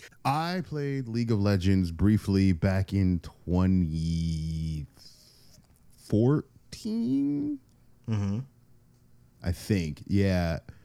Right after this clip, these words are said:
Speaker 1: Um, 'cause there were a bunch of people that I was working with that were playing, so I was trying to play with them, and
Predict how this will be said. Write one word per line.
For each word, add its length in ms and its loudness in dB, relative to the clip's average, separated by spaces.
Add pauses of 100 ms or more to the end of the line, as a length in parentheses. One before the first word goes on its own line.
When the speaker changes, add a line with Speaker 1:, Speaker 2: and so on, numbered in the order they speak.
(460)
Speaker 1:
Um, 580 4
'cause 160 2
there 100 2
were 80 2
a 60 2
bunch 180 0
of 40 -8
people 200 -2
that 100 2
I 120 -2
was 200 0
working 300 0
with 140 0
that 120 -4
were 80 -4
playing, 420 -2
so 180 -2
I 40 0
was 100 -2
trying 200 -2
to 60 -4
play 160 -2
with 140 -4
them, 300 -4
and 260 -6